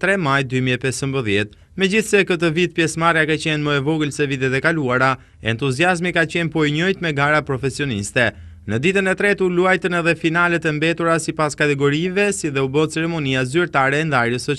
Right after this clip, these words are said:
çmimeve. Në kategorinë U pesëmbëdhjetë meshkuj, u shpallën këto fitues. Në vendin e parë Julian Hoxha Burreli, në vendin e dytë Drilon Tola Burreli dhe në vendin e tretë Renaldo Hoxha dhe Damiano Alsafa, po nga Burreli.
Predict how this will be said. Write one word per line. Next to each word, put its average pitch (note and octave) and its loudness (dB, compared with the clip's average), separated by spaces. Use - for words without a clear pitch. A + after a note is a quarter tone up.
çmimeve. G#2+ -2
Në A2 2
kategorinë F3+ 4
U A3 2
pesëmbëdhjetë F#3+ 2
meshkuj, A#2+ 2
u B2+ 0
shpallën E3+ 2
këto E3+ 0
fitues. B2 0
Në D3+ 0
vendin E3+ 2
e D3+ 2
parë F3+ 2
Julian D3+ 0
Hoxha C#3 2
Burreli, E3 0
në C3+ 0
vendin D3 -2
e - 0
dytë D#3 0
Drilon D3 0
Tola D3+ 2
Burreli F3 2
dhe A2 2
në C3 2
vendin F3 2
e D3+ 2
tretë F3 0
Renaldo D3 2
Hoxha F3+ 2
dhe B2+ -2
Damiano E3 2
Alsafa, D#3 2
po C3+ -4
nga B2+ 0
Burreli. A2+ 0